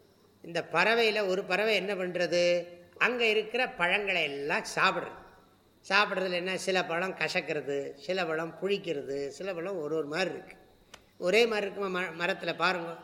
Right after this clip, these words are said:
அதை எடுத்து பார்த்தீங்கன்னா ரெண்டும் கெட்டானா, ஒண்ணு காயா இருக்கும், ஒண்ணு பழமா இருக்கும், ஒண்ணு ரெண்டும் கெட்டானா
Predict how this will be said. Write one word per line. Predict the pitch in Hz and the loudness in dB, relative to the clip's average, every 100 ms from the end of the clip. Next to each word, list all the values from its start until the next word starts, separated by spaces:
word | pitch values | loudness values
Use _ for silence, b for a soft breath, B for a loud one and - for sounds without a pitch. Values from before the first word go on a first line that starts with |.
| - - - | -18 -20 -10
அதை | 170 175 | 0 2
எடுத்து | 180 185 | 2 -2
பார்த்தீங்கன்னா | 175 190 185 | -2 0 0
ரெண்டும் | 180 196 | 0 0
கெட்டானா, | 180 165 175 165 | 0 0 -2 0
ஒண்ணு | 165 170 | -2 2
காயா | 165 175 180 | 4 6 6
இருக்கும், | 160 - 151 - - - - - _ _ _ _ - 190 | 2 -2 -8 -10 -18 -20 -20 -20 _ _ _ _ -14 -8
ஒண்ணு | 190 175 | -6 0
பழமா | 180 190 190 175 | 4 4 4 2
இருக்கும், | 156 - 160 143 - - - _ _ _ _ | 0 -4 -6 -6 -14 -20 -20 _ _ _ _
ஒண்ணு | - 202 180 | -8 -2 -2
ரெண்டும் | 190 202 | 0 0
கெட்டானா | 180 156 175 | 0 0 2